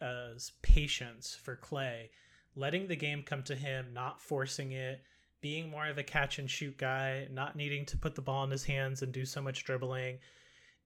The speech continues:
And, I mean, he was, he was getting to whatever shot he wanted, and, and he was making them at an incredibly high, highly efficient rate. So shooting sixty-two and a half percent from the field, fifty-seven percent from three.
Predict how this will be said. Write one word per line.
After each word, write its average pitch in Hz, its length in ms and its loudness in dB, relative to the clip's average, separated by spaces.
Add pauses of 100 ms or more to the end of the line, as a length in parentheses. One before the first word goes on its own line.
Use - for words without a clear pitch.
And, 147 420 4
I 165 60 0
mean, 165 140 4
he 175 140 4
was, 196 320 0
he 165 160 -2
was 180 160 0
getting 180 280 2
to 190 80 -2
whatever 165 280 4
shot 160 280 4
he 160 100 0
wanted, 156 320 -2
and, 139 280 -2
and 139 140 -2
he 147 140 0
was 143 220 0
making 139 280 0
them 147 160 -2
at 135 240 2 (220)
an 131 120 0
incredibly 139 500 4
high, 131 480 4 (240)
highly 143 360 4
efficient 131 420 -2
rate. 123 380 -4
So 127 460 -2 (420)
shooting 156 640 0
sixty-two - 600 -2
and 151 80 0
a 143 60 0
half 139 280 2
percent 139 340 0
from 135 160 -4
the 131 80 -2
field, 135 400 -2
fifty-seven 135 640 -2
percent 131 360 -4
from 127 160 -8
three. 131 440 -2